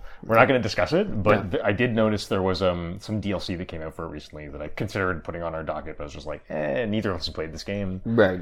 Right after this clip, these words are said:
Speaker 2: right.
Speaker 1: But it l-, it sounds like it did well. The,
Speaker 2: Yeah.
Speaker 1: you know, the, the scores were quite high.
Speaker 2: It looks
Speaker 1: Um,
Speaker 2: kinda cool.
Speaker 1: it looks
Speaker 2: I
Speaker 1: really
Speaker 2: mean,
Speaker 1: slick. Yeah,
Speaker 2: yeah.
Speaker 1: yeah. I, do you know if it's a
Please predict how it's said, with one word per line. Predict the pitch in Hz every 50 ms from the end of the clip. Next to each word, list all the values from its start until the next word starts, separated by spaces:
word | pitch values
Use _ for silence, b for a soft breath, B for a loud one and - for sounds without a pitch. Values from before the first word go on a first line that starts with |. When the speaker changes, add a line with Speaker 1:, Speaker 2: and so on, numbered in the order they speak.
| - -
Speaker 2:
right. | - 101 104 101
Speaker 1:
But | 98 - - - - - - - -
it | 135 117 95 120
l-, | 123 - -
it | 120 -
sounds | - 113 110 107
like | 107 104
it | 95
did | 98 90 87
well. | 85 82 85 85 82 82 82 82 85 78 - 80
The, | 80 80 98 87 82 85 151
Speaker 2:
Yeah. | 175 190 - -
Speaker 1:
you | -
know, | - 78
the, | 90 101
the | 110 101
scores | - - - 98 101 92
were | 95
quite | - 104 87 80
high. | 82 80 80 78 76 76 73 76 - - - -
Speaker 2:
It | 123 123
looks | 139 185 - -
Speaker 1:
Um, | -
Speaker 2:
kinda | - 196 202 180
cool. | - 180 208 185 120 113
Speaker 1:
it | 110 104
looks | 131 - 117
Speaker 2:
I | 117
Speaker 1:
really | 117 117
Speaker 2:
mean, | 117 110
Speaker 1:
slick. | 156 127 - - - - - _ - -
Yeah, | 104 95 90 85 - - - -
Speaker 2:
yeah. | 95 90
Speaker 1:
yeah. | 82 - B B B B B B
I, | 107 135 156 160 - - -
do | -
you | 113 147
know | 185 220
if | 202 -
it's | 220 - -
a | 208 151 98 90